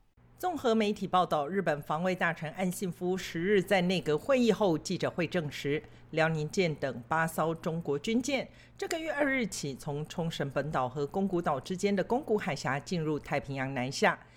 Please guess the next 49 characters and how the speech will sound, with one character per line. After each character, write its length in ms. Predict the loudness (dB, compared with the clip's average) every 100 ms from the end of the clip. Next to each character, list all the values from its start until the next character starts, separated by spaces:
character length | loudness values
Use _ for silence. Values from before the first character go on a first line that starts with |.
| -20 -18
三 240 | 0 0
号 160 | 4 2
到 180 | 2 0
八 240 | 2 0
号 220 | 2 0
之 160 | -2 -4
间， 300 | -2 0 -2
在 220 | 0 0 0
冲 260 | -2 -4
绳 180 | -2 -2
县 280 | 2 0 2
大 180 | 0 -2
东 180 | -2 -2
岛 180 | -2 -2
西 220 | -4 -4
南 220 | -2 0
约 160 | 0 0
一 140 | -2
百 240 | -2 0 0
五 160 | -2
十 180 | -6 -4
公 240 | -2 0
里 160 | 0 -2 -6 -20 -4
到 160 | 0 2
石 240 | 0 0
垣 180 | 2 2
岛 160 | 2 0
南 220 | -2 -2
方 220 | -2 0
约 160 | 0 0
一 140 | -4
百 200 | -2 0
五 140 | 0 -6
十 160 | -10
公 240 | -4 -2 -2
里 100 | -4
海 220 | -4 -4
域 140 | -4
航 280 | -4 -6 -8
行。 360 | -6 -6 -6 -8 -14 -20 -20 0
中 180 | 4 4
国 160 | 6 4
舰 260 | 4 2
载 160 | 2 0
机 220 | 0 -2
起 300 | -2 -4 -4
降 280 | 0 0 0
超 240 | -4 0 2
过 260 | 2 -2